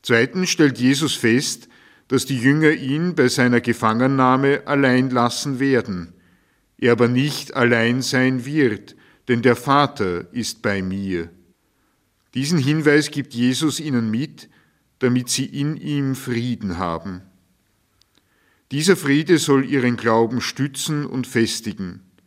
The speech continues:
In das Einswerden von Frieden und Glauben hinein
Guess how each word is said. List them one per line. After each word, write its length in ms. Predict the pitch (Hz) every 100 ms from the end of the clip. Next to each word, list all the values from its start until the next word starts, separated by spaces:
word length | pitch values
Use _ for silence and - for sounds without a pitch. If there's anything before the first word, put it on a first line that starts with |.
| _ _ _ _ _ _ _ -
In 100 | -
das 180 | 107 -
Einswerden 840 | 127 120 143 127 143 143 147 165
von 180 | 123 123
Frieden 460 | - 120 127 156 165
und 200 | 131 113
Glauben 440 | 113 107 117 143
hinein 680 | 120 117 101 101 113 135